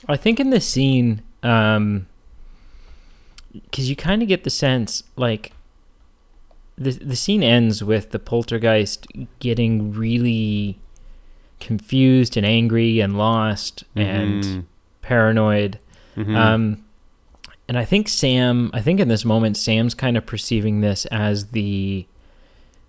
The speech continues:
Speaker 1: this is, like, damage is done by, because in the street when he's shot,
Speaker 2: Mm-hmm.
Speaker 1: Sam has a moment that, like, the light appears. Sam has a moment to go into the light.
Speaker 2: Right.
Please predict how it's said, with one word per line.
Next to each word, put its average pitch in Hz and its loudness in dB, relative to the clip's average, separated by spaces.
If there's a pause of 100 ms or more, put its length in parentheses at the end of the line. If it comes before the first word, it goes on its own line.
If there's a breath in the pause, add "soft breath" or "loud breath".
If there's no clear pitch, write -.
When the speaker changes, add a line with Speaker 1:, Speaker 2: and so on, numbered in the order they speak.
Speaker 1:
this 131 2
is, 160 2 (1000)
like, 120 2 (1300)
damage 147 2
is 123 0
done 113 2
by, 101 0
because 156 -2 (140)
in 190 4
the 170 4
street - 0 (920)
when 120 2
he's 113 0
shot, - -4 (360)
Speaker 2:
Mm-hmm. 120 -2 (720 loud breath)
Speaker 1:
Sam 151 2
has 160 6
a 151 6
moment 127 4
that, 127 0
like, 120 -2
the 127 4
light 131 4
appears. - 2
Sam 113 0
has 131 -2
a 135 0
moment 127 2
to 117 -10
go 110 2
into 107 2
the 101 -2
light. 98 -4 (360)
Speaker 2:
Right. - -8